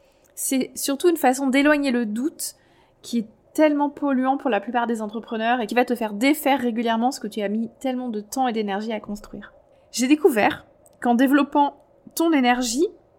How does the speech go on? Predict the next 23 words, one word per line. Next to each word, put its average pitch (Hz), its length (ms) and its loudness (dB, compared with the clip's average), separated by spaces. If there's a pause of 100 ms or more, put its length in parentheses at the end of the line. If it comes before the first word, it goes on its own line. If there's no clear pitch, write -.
(160)
tu - 160 0
alimentes 262 380 2
la 208 140 2
locomotive 262 760 2
de 208 100 -2
ton 208 140 -6
business. 202 360 -6
Et 220 120 -2
ça, 269 200 2
c'est 233 240 -6
fondamental. 208 1200 -6 (340)
Parce 226 140 -2
qu'après, 240 260 -2
les 247 180 0
actions 202 300 -2
suivent. 220 420 -4 (840)
Et 240 80 -2
tu 233 140 -4
verras 254 240 4
qu'en 254 120 -6
fonctionnant 247 400 -2
comme 233 220 -4
ça, - 280 -10